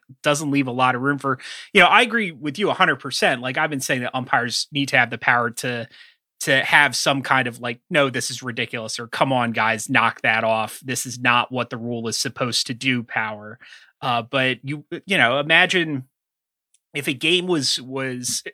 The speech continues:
if a game result was overturned based on something everybody knew was bullshit at the time, and the umpires called it bullshit and decided, you know, to do jury nullification on it, that would, uh,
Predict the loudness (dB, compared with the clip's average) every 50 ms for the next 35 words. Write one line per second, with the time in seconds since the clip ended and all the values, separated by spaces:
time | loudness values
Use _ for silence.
0 | -8 -6 -4 -2 -2 2 4 4 4 4 2 2 2 0 -2 -4 -4 -8 -6 -4
1 | -2 -2 0 0 -2 -2 2 2 4 4 4 2 0 -4 -16 -14 _ 2 2 2
2 | 4 2 0 0 2 0 -2 -2 -2 -4 -2 0 2 2 4 4 2 4 4 4
3 | 4 4 2 4 4 4 4 2 0 -2 -4 -6 -4 -4 -2 0 0 0 0 -2
4 | -2 -6 -8 -6 0 2 4 4 4 2 -2 -2 -2 -2 2 4 4 4 4 2
5 | -2 -2 -2 0 0 0 -4 -6 -6 -8 -8 -6 -6 -6 -8 -8 -8 -10 -10 -8
6 | -6 -4 -4 -4 -4 -6 -10 -14 _ -6 -4 -4 -4 -4 -8 -10 -12 -10 -4 -4
7 | -4 -4 -2 -2 0 0 2 2 2 2 0 0 -2 -4 -6 -10 -16 -14 -12 -10
8 | -8 -6 -6 -6 -6 -6 -6 -6 -6 -6 -8 -10 _ -20 -18 -18 -18 -18 -20 _
9 | _ -2 2 4 4 4 4 2 0 0 0 0 2 0 0 0 0 -2 -4